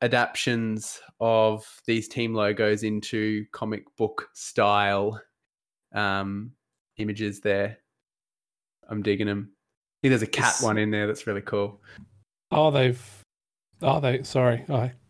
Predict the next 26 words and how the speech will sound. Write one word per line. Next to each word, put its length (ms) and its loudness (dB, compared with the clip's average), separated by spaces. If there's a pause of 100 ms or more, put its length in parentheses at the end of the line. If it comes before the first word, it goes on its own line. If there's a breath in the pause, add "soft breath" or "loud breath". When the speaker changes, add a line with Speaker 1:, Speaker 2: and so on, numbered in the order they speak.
Speaker 2:
thought 180 2
they 100 2
hadn't 280 2
revealed 320 4
'em 120 2
yet. 220 -2 (1600 loud breath)
That's 240 0
cool. 400 6 (120 loud breath)
Not 200 4
the 120 6
sort 280 6
of 80 0
thing 160 4
which 280 0
traditionalists 720 -2
will 120 -2
love, 360 2
but, 320 0
mm, 220 -2 (540 soft breath)
the 280 -2 (100)
nerdy 480 0 (200)
side 260 0
of 60 0
me 200 4
who 60 4
loves 480 0